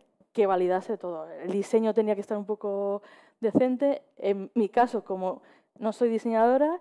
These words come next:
nadie, nadie piensa que tengo que tener un diseño de puta madre, ¿vale? Entonces, eh, <laughs> eh, para mí,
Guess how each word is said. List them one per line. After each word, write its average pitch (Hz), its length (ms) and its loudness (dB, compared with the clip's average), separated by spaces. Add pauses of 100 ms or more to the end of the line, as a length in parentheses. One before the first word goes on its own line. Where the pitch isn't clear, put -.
(380)
nadie, 214 1040 4
nadie 220 600 8
piensa 240 420 2
que 208 180 0
tengo 214 280 0
que 220 100 0
tener 214 360 -2
un 214 160 -2
diseño 208 460 -4 (100)
de 190 120 -14
puta 190 280 -8
madre, 165 300 -10
¿vale? 175 180 -4
Entonces, 190 400 -6 (640)
eh, 190 340 4
<laughs> - 460 -6
eh, 196 400 -2 (320)
para 196 220 4
mí, 226 400 -2